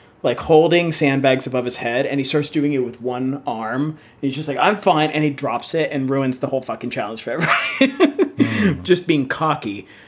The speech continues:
Speaker 1: But I was like, "Damn. Okay, so it's not the last person standing," which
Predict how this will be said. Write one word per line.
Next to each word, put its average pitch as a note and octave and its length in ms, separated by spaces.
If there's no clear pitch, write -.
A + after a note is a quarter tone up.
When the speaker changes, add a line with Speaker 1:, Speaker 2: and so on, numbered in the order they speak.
Speaker 1:
But G#3+ 100
I - 20
was G#3 100
like, A3+ 120
"Damn. C#4+ 540
Okay, G3 420
so G3 160
it's F#3+ 160
not F3+ 280
the G3+ 100
last D#3 300
person D3+ 300
standing," E3+ 420
which D3+ 180